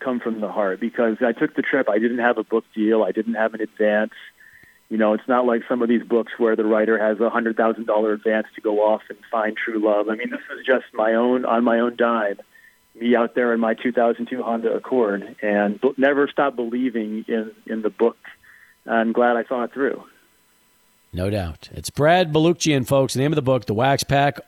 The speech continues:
Speaker 2: On the Open Road in Search of Baseball's Afterlife. Final question,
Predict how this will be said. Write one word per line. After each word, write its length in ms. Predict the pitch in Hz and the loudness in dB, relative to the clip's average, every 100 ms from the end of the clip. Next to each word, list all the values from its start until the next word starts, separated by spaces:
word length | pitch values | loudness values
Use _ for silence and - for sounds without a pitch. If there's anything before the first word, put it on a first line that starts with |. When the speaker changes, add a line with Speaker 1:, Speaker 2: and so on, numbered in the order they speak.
| - | -4
Speaker 2:
On 220 | 127 127 | 0 0
the 160 | 104 - - | -2 -2 0
Open 340 | 160 170 170 | 0 0 0
Road 500 | 147 139 117 104 101 - - - - | 4 4 4 2 -2 -8 -20 -14 -6
in 180 | 104 | -4
Search 500 | 95 - 135 127 120 - | -2 0 2 0 0 -4
of 260 | 110 82 | -4 -4
Baseball's 580 | 85 117 113 - 113 110 101 | -4 -2 -2 -2 -2 -2 -4
Afterlife. 640 | 110 113 - 113 87 80 - _ 104 | -2 -2 -2 -4 -4 -6 -10 _ -16
Final 460 | 92 - 151 185 | -10 -2 0 2
question, 580 | 196 160 131 - 123 113 | 0 2 2 0 -2 -4